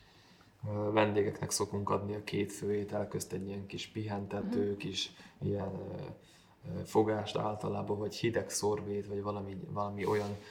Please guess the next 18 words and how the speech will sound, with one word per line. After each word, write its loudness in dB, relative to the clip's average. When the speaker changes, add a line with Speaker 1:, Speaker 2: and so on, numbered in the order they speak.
Speaker 1:
ö, -2
levet, 0
ami, -6
amit -8
egy -2
picit -4
úgy -4
megkönnyebbül -2
a -6
Speaker 2:
Mhm. -8
Speaker 1:
gyomruk, -8
főleg, 2
hogyha -8
borokat -2
is -4
fogyasztanak -4
Speaker 2:
Mhm. -6
Speaker 1:
a, -6